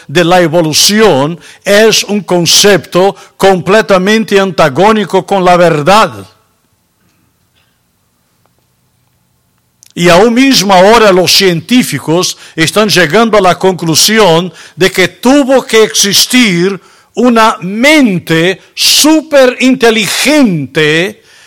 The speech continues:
para dibujar y hacer y llevar a cabo todo lo que hay en, en el universo que nosotros conocemos y todavía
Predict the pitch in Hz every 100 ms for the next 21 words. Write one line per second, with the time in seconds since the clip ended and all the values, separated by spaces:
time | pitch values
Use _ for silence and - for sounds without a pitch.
0 | _ - 202 214 185 220 175 190 135 -
1 | 226 254 175 160 175 - - 208 196 165
2 | - - 254 220 160 170 190 180 - -
3 | 190 156 165 202 190 151 - 202 190 160
4 | - 233 254 202 196 190 185 170 196 226
5 | 151 107 _ _ _ _ _ - 165 160
6 | 156 - 151 151 147 151 156 151 151 143
7 | 160 214 170 - 123 131 _ - 139 139
8 | 123 165 160 143 - 151 160 156 202 233
9 | 220 208 - - - - 151 180 160 143
10 | 196 180 165 151